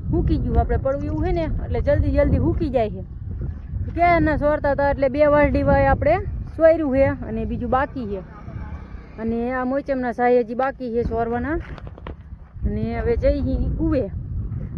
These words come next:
તો જો ઓલામાંથી થોડોક આપણે ગવાર હવાઈ ઉંબેર્યો તો, અને હજી બીજો ઉંબેરવાનો છે. અને આપણે ઘાસ એ મોટું જબરું થઈ ગયું છે, પણ પહેલાં ગવાર ખવડાવી ને, તો પહેલાં ગવાર ખવડાવી દેવાનો છે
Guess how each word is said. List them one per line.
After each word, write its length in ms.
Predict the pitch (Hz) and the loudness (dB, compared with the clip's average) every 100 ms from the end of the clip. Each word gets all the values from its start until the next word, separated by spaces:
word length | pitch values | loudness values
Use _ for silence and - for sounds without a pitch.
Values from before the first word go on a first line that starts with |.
| - | -6
તો 120 | - 220 | -6 -2
જો 80 | 269 262 | 0 2
ઓલામાંથી 680 | 269 262 262 254 247 254 254 | 2 2 0 -2 -4 -4 -4
થોડોક 280 | 247 254 240 | -2 -2 -2
આપણે 220 | 240 247 | -2 0
ગવાર 240 | 240 254 247 | 2 2 0
હવાઈ 280 | 247 262 254 | 0 0 0
ઉંબેર્યો 340 | 277 294 277 | -2 -2 -4
તો, 160 | 269 262 262 254 - | -2 0 0 -2 -8
અને 140 | 202 220 | -10 -8
હજી 220 | 208 220 254 | -6 -6 -6
બીજો 280 | 240 262 | -4 -2
ઉંબેરવાનો 560 | 269 294 302 277 254 254 | -2 0 0 -2 -4 -4
છે. 140 | 240 254 285 - - - - - - - - - - - | -4 -4 -6 -10 -10 -10 -10 -12 -12 -12 -12 -6 -6 -4
અને 120 | 220 226 | -6 -8
આપણે 200 | 226 226 233 | -8 -8 -4
ઘાસ 260 | 247 277 | -4 -2
એ 80 | 285 | -2
મોટું 340 | 262 294 285 | -2 -4 -6
જબરું 260 | 262 269 285 | -6 -6 -6
થઈ 160 | 320 320 | -6 -6
ગયું 140 | 320 | -6
છે, 80 | 285 | -4
પણ 140 | 269 240 | -6 -4
પહેલાં 280 | 262 254 226 | -4 -2 0
ગવાર 240 | 277 294 285 | 0 0 -2
ખવડાવી 580 | 339 370 392 403 392 392 339 | -4 -2 -2 0 0 -2 -4
ને, 60 | 294 - - - - - | -8 -14 -18 -20 -16 -10
તો 100 | 247 | -4
પહેલાં 260 | 269 269 | -2 0
ગવાર 260 | 262 277 269 | 2 2 2
ખવડાવી 380 | 254 262 233 220 | -2 -4 -2 -2
દેવાનો 320 | 240 233 226 | -2 -2 -4
છે 100 | 220 | -4